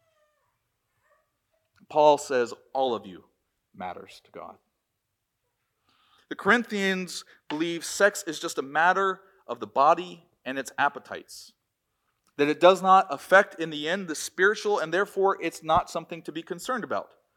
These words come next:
They're, they're operating according to the presuppositions of their day, time, culture, and the religions around them.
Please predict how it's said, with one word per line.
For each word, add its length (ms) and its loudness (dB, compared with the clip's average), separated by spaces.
They're, 140 8
they're 300 6
operating 480 4
according 560 -2
to 100 -6
the 80 -6
presuppositions 920 -8
of 180 -8
their 120 -4
day, 420 2
time, 420 -2
culture, 360 0
and 100 -8
the 60 -6
religions 560 -4
around 380 0
them. 180 -16